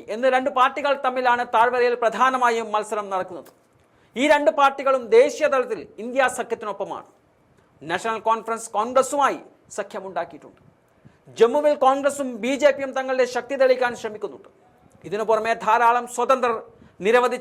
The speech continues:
ചെറിയ പാർട്ടികൾ, ജമായത്തെ ഇസ്ലാമിയുടെ തെരഞ്ഞെടുപ്പ് രാഷ്ട്രീയത്തിലേക്കുള്ള തിരിച്ചുവരവ്, അതിൻ്റെ നേതാവ് എഞ്ചിനീയർ റഷീദിനെ ജാമ്യത്തിൽ വിട്ടയക്കൽ, ഇതൊക്കെ ഈ തെരഞ്ഞെടുപ്പിൽ കാര്യമായി, ഏഹ്, പ്രതിഫലിക്കാൻ സാധ്യതയുണ്ട്. കാശ്മീർ താഴ്വരയിലെ നാൽപത്തിയേഴ് മണ്ഡലങ്ങളിൽ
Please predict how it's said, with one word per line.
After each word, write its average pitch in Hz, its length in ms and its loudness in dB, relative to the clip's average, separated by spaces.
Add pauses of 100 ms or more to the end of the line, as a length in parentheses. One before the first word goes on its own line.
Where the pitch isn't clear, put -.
ചെറിയ 247 200 4 (140)
പാർട്ടികൾ, 247 400 2 (400)
ജമായത്തെ 254 480 4
ഇസ്ലാമിയുടെ 254 480 0 (100)
തെരഞ്ഞെടുപ്പ് 254 420 0 (100)
രാഷ്ട്രീയത്തിലേക്കുള്ള 262 680 2 (100)
തിരിച്ചുവരവ്, 254 600 2 (600)
അതിൻ്റെ 175 280 -8
നേതാവ് 226 340 4 (180)
എഞ്ചിനീയർ 220 320 -2 (100)
റഷീദിനെ 240 400 -4 (140)
ജാമ്യത്തിൽ 240 460 2
വിട്ടയക്കൽ, 233 440 2 (500)
ഇതൊക്കെ 247 260 2
ഈ 254 180 -6
തെരഞ്ഞെടുപ്പിൽ 240 460 0 (100)
കാര്യമായി, 226 480 2 (300)
ഏഹ്, 185 180 -4
പ്രതിഫലിക്കാൻ 202 640 -4
സാധ്യതയുണ്ട്. 175 480 -10 (840)
കാശ്മീർ 277 500 2
താഴ്വരയിലെ 262 480 4 (100)
നാൽപത്തിയേഴ് 294 640 2
മണ്ഡലങ്ങളിൽ 254 460 -4